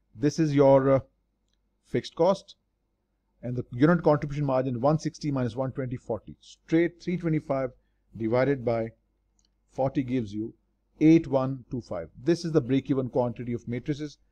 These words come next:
If you sell these many matrices, you make no profit, no loss. You are at a break-even point. That's C. Next. An analyst has gathered the following expenditure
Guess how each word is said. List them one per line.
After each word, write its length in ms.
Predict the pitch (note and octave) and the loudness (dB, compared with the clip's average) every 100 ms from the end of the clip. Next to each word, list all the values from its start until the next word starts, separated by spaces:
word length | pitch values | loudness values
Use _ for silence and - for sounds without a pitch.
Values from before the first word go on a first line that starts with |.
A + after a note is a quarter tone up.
| _ - | _ -16
If 160 | A#2+ B2+ | -10 -8
you 80 | |
sell 240 | - D3 D3+ | 0 2 2
these 180 | C#3+ C#3+ | 2 2
many 180 | D#3 | 2
matrices, 480 | D3+ C#3+ - C3+ C3+ | 2 0 -4 -8 -6
you 100 | B2 | -6
make 180 | A#2+ A2 | -6 -2
no 140 | D3+ | -2
profit, 360 | E3 D#3 C#3+ C#3 | 2 0 0 -4
no 120 | C#3+ | -2
loss. 360 | C3+ B2 A#2+ - _ _ _ _ _ _ - | 0 0 -2 -8 _ _ _ _ _ _ -8
You 200 | B2 C3+ | -4 -2
are 100 | C3 | 0
at 80 | B2 | -2
a 60 | |
break-even 460 | G2 B2 B2 A#2 A2+ | 0 0 0 -2 -4
point. 320 | B2+ B2+ C3+ | -4 -4 0
That's 280 | A2+ A2 - | 0 -2 -10
C. 320 | - B2+ E2 - _ _ _ _ _ _ _ _ _ _ _ _ - | -8 -6 -6 -10 _ _ _ _ _ _ _ _ _ _ _ _ -6
Next. 460 | D3+ - - - _ _ _ _ _ _ _ _ _ _ _ _ _ _ _ _ _ | -4 -6 -14 -20 _ _ _ _ _ _ _ _ _ _ _ _ _ _ _ _ _
An 100 | D3 - | -6 -2
analyst 400 | D#3+ F#3+ G#3 F3+ | 0 2 2 2
has 180 | F3+ C#3 | 0 6
gathered 300 | D3 D#3+ E3+ | 6 6 2
the 80 | |
following 320 | F3 D#3 D#3+ D#3 | 4 4 4 0
expenditure 720 | - D#3+ D#3 D#3 F3 E3 | -4 0 2 2 0 -2